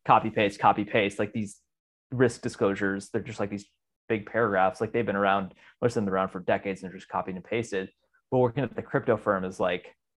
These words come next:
when we started, like, proof of stake wasn't a thing yet. It was all, like, proof of work. And proof of stake suddenly came up as something that our fund managers wanted to invest in. It was like, "Oh crap, we have to, like, draft a risk disclosure from scratch to kind of cover this new risk." And so it was much more, like, creative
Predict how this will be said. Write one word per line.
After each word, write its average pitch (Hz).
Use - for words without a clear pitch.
when 135
we 156
started, 123
like, 101
proof 131
of 107
stake 98
wasn't 98
a 117
thing 98
yet. 90
It 120
was 110
all, 104
like, 101
proof 127
of 107
work. 120
And 131
proof 175
of 135
stake 180
suddenly 123
came 123
up 113
as 113
something 113
that 107
our 95
fund 117
managers 104
wanted 104
to 101
invest 98
in. 107
It -
was 110
like, 117
"Oh 165
crap, 139
we 139
have 135
to, 160
like, 117
draft 131
a 131
risk 135
disclosure 104
from 104
scratch 117
to 123
kind 110
of 95
cover 104
this 98
new 101
risk." 90
And 139
so 113
it -
was 101
much 110
more, 110
like, 101
creative 95